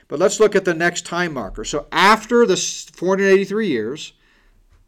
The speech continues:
the Messiah is gonna be killed. The temple is gonna be destroyed. The next time marker is the word then. Then, after that, then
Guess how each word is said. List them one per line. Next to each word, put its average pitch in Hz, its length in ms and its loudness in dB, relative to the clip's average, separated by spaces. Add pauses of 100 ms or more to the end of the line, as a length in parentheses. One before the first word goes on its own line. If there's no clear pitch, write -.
(180)
the 127 340 -4 (540)
Messiah 165 500 2
is 185 120 6
gonna 175 240 0
be 160 460 2
killed. 160 380 0 (880)
The 135 60 -10
temple 190 520 0
is 143 100 -2
gonna 160 160 -2
be 151 140 2
destroyed. 135 600 -6 (340)
The 147 100 -10
next 180 220 -2
time 190 260 0
marker 185 300 0
is 170 100 4
the 165 80 0
word 175 240 2
then. 147 720 2 (600)
Then, 151 800 2 (260)
after 196 340 2
that, 214 480 2 (760)
then 180 680 2